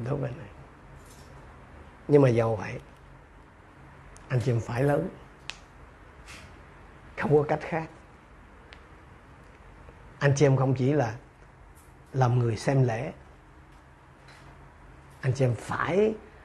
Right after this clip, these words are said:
là những trụ cột mà Chúa tin dùng trong ngày mai. Cho nên để có thể vâng lời Chúa, để có thể vâng giữ mạng lệnh của Chúa, đặc biệt là những cái mạng lệnh mà khó vâng giữ, khó áp dụng đó, chúng ta không cần phải thêm đức tin, mà tôi và anh em cần thêm sự vâng lời,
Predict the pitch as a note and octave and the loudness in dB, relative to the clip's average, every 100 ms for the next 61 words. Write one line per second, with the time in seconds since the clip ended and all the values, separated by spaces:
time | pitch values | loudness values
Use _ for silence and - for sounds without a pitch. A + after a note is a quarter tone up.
0 | - C3 A#2+ A#2+ A2 G#2+ B2+ - A2+ C3+ | -14 -4 0 0 0 -4 -10 -10 -2 -2
1 | D3+ - A2+ A#2 G#2+ - - - - - | 0 2 0 0 -6 -8 -18 -20 -20 -20
2 | - - - - - - - - - - | -20 -20 -20 -20 -20 -20 -18 -18 -18 -8
3 | A2+ - E3 F3+ F#3 - C3 B2 A#2 G#2 | -6 0 4 4 2 0 2 2 0 -2
4 | G#2+ A#2+ A#2 A2+ A2+ - - - - - | -6 -6 -4 -6 -8 -10 -18 -20 -20 -20
5 | - - - - - - D#3+ D3+ C3+ D#3+ | -20 -20 -20 -20 -10 2 6 6 6 6
6 | E3+ D#3 D3 D3 B2+ A2+ - G3+ A3+ A3+ | 4 2 2 4 2 0 -2 0 2 0
7 | - - - B2+ D3 C3+ D3+ D3+ D3 C3 | -6 -16 -4 2 4 4 2 4 4 6
8 | D#3 D3 A2 A#2+ A2+ B2+ C3 F#3+ G3+ - | 6 4 2 -2 0 0 -2 2 2 2
9 | - A#2+ A#2+ A2 B2+ E3+ B2+ B2+ A#2 A#2 | -2 -2 0 0 0 0 2 0 0 0
10 | - G#3 F#3+ D3+ C3 A#2 D#3+ G3 G#3 C#3 | 2 4 6 4 4 2 2 2 2 0
11 | G#2+ C#3+ - - - - - - F3 D#3+ | 0 -2 -4 -10 -20 -20 -16 -6 -2 0
12 | C#3 C#3 B2+ A2 C3 C#3+ D3 D3+ D#3+ D3 | 0 0 0 0 2 2 2 4 4 4
13 | - - - - - - - - - - | -2 -18 -20 -20 -20 -20 -20 -20 -20 -20
14 | - - B2 A2+ C#3+ B2 B2+ C3+ C3 A2+ | -20 -8 -4 2 4 6 6 4 2 -2
15 | G#2+ C3+ C3 B2 A#2 B2 A2+ G#2 | 0 -2 -2 -2 -2 0 0 -2